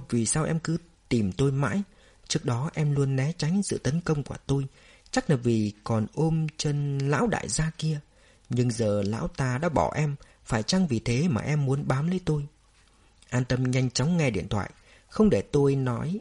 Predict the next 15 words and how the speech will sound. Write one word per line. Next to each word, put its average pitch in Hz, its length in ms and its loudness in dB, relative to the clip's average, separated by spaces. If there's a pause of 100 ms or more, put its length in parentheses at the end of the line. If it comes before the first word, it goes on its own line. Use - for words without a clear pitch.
bèn 107 280 0
vội 101 140 -2
vàng 101 200 -2
hỏi 113 300 -2
tôi, 143 220 0 (140)
hơn 135 180 0
nữa 151 240 0
giọng 90 340 -4
đều 98 320 -2
đầy 104 220 -2
vẻ 80 140 -6
trách - 260 -4
móc. 214 240 2 (800)
"Dương 170 300 4
Thụy, 175 200 2